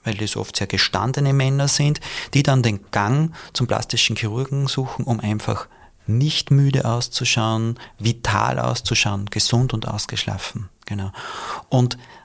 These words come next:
und dadurch entsteht so eine Dynamik in dem Bereich. Und ich finde, die Innovation eigentlich ist es, dass es so eine Vielzahl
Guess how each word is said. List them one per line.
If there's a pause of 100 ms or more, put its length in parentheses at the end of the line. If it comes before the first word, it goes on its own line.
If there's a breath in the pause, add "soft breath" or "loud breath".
(120)
und
dadurch
entsteht
so
eine
Dynamik
in
dem
Bereich. (440 loud breath)
Und
ich
finde,
die
Innovation
eigentlich
ist
es,
dass
es
so
eine
Vielzahl